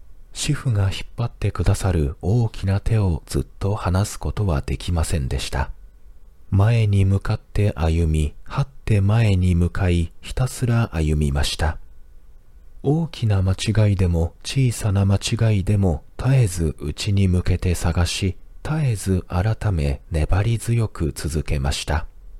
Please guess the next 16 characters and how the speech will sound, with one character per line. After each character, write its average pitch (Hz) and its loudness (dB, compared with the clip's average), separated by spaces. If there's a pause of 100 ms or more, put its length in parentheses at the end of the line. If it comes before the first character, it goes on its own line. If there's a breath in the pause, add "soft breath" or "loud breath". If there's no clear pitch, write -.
(560)
す - -2
べ 131 2
て 78 -2
ダ 110 4
ー - -2
フ - -2
ァ 85 2
ー 82 0
の 82 0
法 107 2
理 82 4
に 82 4
導 107 0
か 117 0
れ 95 2
て、 73 0